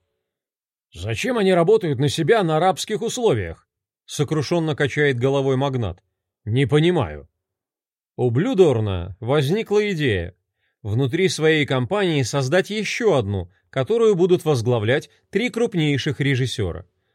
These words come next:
Это, конечно, Коппола, а также два других первопроходца.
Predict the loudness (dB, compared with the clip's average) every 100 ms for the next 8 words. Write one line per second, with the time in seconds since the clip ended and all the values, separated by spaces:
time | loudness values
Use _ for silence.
0 | _ -2 0 0 0 0 -2 -2 -2 -2
1 | -2 -2 -4 -10 _ _ _ -4 -2 0
2 | 2 2 2 2 2 2 0 -2 0 0
3 | 0 -2 -4 -4 -8 -10 -18